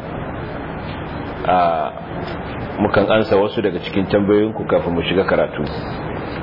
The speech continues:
A, wannan ya rubuto yake tambaya game da cewa ya ji wani malami yana cewa tabbatar da sifofin da suka zo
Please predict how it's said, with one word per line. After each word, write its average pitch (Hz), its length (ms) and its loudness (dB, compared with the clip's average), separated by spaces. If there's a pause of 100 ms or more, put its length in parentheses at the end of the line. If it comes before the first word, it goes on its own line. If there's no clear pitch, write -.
(1160)
A, 80 240 6
wannan 104 240 4
ya 98 160 4
rubuto 104 400 2
yake 104 240 -4
tambaya 95 480 4
game 87 240 2
da 87 160 0 (1600)
cewa 95 400 6
ya 101 160 2
ji 104 40 2
wani 104 160 0
malami 104 440 0
yana 92 160 -2
cewa 87 340 2
tabbatar 95 600 0
da 92 120 6 (1300)
sifofin 107 460 6
da 101 80 6
suka 98 300 2
zo 95 340 2